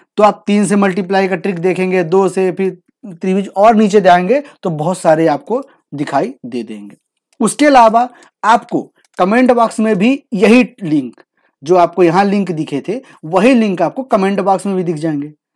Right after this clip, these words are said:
तो आप डिस्क्रिप्शन बॉक्स में जाना चाहते हो तो वहां जाके देख सकते हैं, और कमेंट बॉक्स में जा-, देखना चाहते हैं तो वहां से भी जाके देख सकते हैं। यहाँ भी आप रीड मोर में जाएंगे तो सभी के लिंक आपको दिख जाएंगे सामने, इन पे क्लिक करके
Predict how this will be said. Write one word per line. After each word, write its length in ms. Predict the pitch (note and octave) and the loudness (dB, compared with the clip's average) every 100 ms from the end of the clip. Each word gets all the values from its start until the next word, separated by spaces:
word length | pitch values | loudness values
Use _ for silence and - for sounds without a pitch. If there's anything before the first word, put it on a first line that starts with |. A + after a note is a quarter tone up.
| _ | _
तो 60 | G3 | -2
आप 120 | E3+ | -2
डिस्क्रिप्शन 580 | D#3 - E3 - - F#3 | -2 -4 -6 -6 -4 -2
बॉक्स 240 | F#3+ F#3+ | 0 -2
में 80 | G3+ | -4
जाना 200 | F#3+ G3 | -4 -4
चाहते 240 | G3 G3 F#3+ | -2 -4 -6
हो 60 | F#3 | -8
तो 80 | |
वहां 180 | D3+ C3+ | -8 -6
जाके 260 | D#3+ F3+ G3 | -4 -2 -2
देख 160 | F#3 | -4
सकते 280 | F#3 F#3 - | -4 -8 -8
हैं, 140 | G3+ D4 - - - | -8 -10 -14 -10 -2
और 220 | A3+ - _ _ | -2 -2 _ _
कमेंट 300 | G3 G#3 C4+ | 2 4 4
बॉक्स 260 | A#3+ G#3 - | 4 2 0
में 120 | F#3 | -2
जा-, 180 | E3 E3 | -2 -2
देखना 380 | D#3 D#3+ D#3 E3 | -4 -6 -4 -4
चाहते 280 | D3 C#3 F#3 | -2 -4 -4
हैं 80 | |
तो 80 | C#4+ | -4
वहां 160 | A#3 F3+ | -4 -4
से 120 | F3 | -6
भी 60 | D#3 | -6
जाके 260 | C#3 C3 | -6 -6
देख 180 | F#3+ C#3+ | -6 -8
सकते 300 | - - - | -10 -20 -20
हैं। 100 | G#2+ _ _ _ _ | -20 _ _ _ _
यहाँ 180 | D#3+ F#3 | 0 0
भी 100 | G#3 | 0
आप 120 | G3 | 0
रीड 220 | F#3 G#3 | 0 0
मोर 200 | G3 G3+ | 0 0
में 120 | F#3+ | 0
जाएंगे 320 | F#3 F#3+ G#3 C4+ - - | 0 0 -2 -6 -10 -12
तो 60 | G3 | -8
सभी 360 | - A#3+ B3 | 2 4 6
के 100 | B3 | 6
लिंक 340 | G#3+ G3+ G#3 F#3+ | 4 4 4 4
आपको 260 | D#3+ - A#3+ | 2 2 -4
दिख 260 | D#3 C3 | -6 -8
जाएंगे 300 | - G#2+ G#2 | -12 -16 -16
सामने, 320 | G#2+ G#2 F#2 - _ _ | -20 -20 -20 -20 _ _
इन 120 | A3+ F3+ | -4 0
पे 140 | G#3 | 0
क्लिक 300 | G3+ F3+ G3+ | 0 -4 -2
करके 340 | G#3+ F#3+ C4 | 0 0 -4